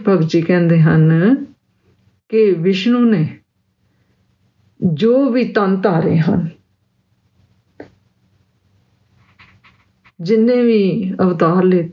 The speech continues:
ਲੈ, ਲਏ ਹਨ ਜੀ, ਭਗਤ ਜੀ ਕਹਿੰਦੇ ਹਨ, "ਮੈਂ ਉਹਨਾਂ ਸਾਰੇ ਅਵਤਾਰਾਂ ਦੇ ਗੁਰਸ਼ਬਦ ਗੁਰਬਾਣੀ ਨਾਮ ਦੇ ਜਸ ਨੂੰ ਗਾਉਂਦਾ ਹਾਂ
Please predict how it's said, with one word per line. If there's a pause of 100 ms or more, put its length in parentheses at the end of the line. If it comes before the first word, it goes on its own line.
(160)
ਲੈ,
ਲਏ
ਹਨ
ਜੀ, (1400)
ਭਗਤ
ਜੀ
ਕਹਿੰਦੇ
ਹਨ,
"ਮੈਂ
ਉਹਨਾਂ (680)
ਸਾਰੇ
ਅਵਤਾਰਾਂ
ਦੇ (1300)
ਗੁਰਸ਼ਬਦ
ਗੁਰਬਾਣੀ
ਨਾਮ
ਦੇ (520)
ਜਸ
ਨੂੰ (1160)
ਗਾਉਂਦਾ
ਹਾਂ